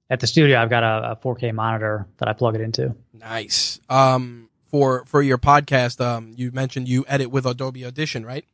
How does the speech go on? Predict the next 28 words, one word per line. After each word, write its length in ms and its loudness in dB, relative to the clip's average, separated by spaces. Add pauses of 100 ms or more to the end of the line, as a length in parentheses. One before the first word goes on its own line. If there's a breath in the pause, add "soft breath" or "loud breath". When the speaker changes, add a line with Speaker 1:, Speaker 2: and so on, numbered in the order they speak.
(340 soft breath)
Speaker 1:
Yeah. 300 6
Yeah. 160 4
I 60 4
record 440 2
right 160 0
into 240 0
Audition, 840 0
do 120 -2
a 40 0
little 180 0
bit 160 0
of, 160 0
uh, 340 4
editing 360 2
in 100 -2
there. 420 -2 (300)
Speaker 2:
What's 320 2
your 380 2
favorite 400 0
piece 240 -4
of 80 -4
tech 300 2
besides 380 2
your 120 -10
phone 340 -2
and 100 -8
your 60 -10
computer? 460 -6